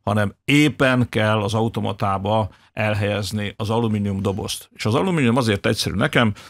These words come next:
mert az alumínium akárhányszor újrahasznosítható. Nem veszíti a minőségét az anyag, tehát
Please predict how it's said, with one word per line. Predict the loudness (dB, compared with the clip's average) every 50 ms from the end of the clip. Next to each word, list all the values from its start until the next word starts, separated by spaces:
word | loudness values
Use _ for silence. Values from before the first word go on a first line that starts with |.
| -10 _
mert | -4 -2 -2
az | -2 0 2
alumínium | 2 4 4 6 6 4 4 2 0 -4 _ _
akárhányszor | -2 0 0 0 0 0 0 0 0 0 0 0 0 0
újrahasznosítható. | 0 0 0 0 -2 -4 -4 -4 -4 -4 -4 -4 -4 -4 -6 -6 -4 -6 -6 -6 -10 _ _ _
Nem | -2 2 2 4 4
veszíti | 4 2 4 4 2 2 2 4 4
a | 4 6
minőségét | 6 6 6 6 4 4 2 0 0 2 2 2 2 0 0
az | 0 0 0
anyag, | 0 0 -4 -4 -6
tehát | -6 -6 -6